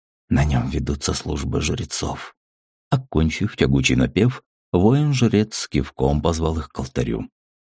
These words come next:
Не разрывая рук, они приблизились к нему. «Возьмите браслеты с алтаря и наденьте на правую руку друг другу», торжественно приказал Белл. «У меня там уже есть один браслет,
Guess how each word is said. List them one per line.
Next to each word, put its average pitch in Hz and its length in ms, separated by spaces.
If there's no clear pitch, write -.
Не 95 140
разрывая 92 420
рук, 80 300
они 82 240
приблизились 60 720
к - 80
нему. 57 400
«Возьмите 76 640
браслеты 65 640
с - 100
алтаря 58 520
и 67 100
наденьте 80 640
на 90 140
правую 73 500
руку 73 320
друг 123 300
другу», 120 600
торжественно 90 560
приказал - 440
Белл. 110 420
«У 71 80
меня 67 280
там 71 180
уже 90 180
есть 85 280
один 82 240
браслет, 82 560